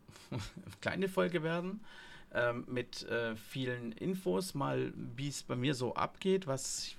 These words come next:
was wir hier, wie ich das immer plane mit meinen, mit meinen Sachen.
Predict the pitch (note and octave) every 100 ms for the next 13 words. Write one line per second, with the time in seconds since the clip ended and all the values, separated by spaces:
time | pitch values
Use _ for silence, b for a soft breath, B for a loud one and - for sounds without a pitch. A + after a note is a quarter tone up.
0 | - A2+ C3 - B2 A#2+ B2 A#2 A2+ B
1 | - C3+ C#3+ - D#3+ - C#3+ B2+ A#2 G#2+
2 | D3+ F#3+ D#3 D#3+ D#3 D3+ E3 - C#3+ -
3 | D#3+ F3 E3 D#3+ F3+ F#3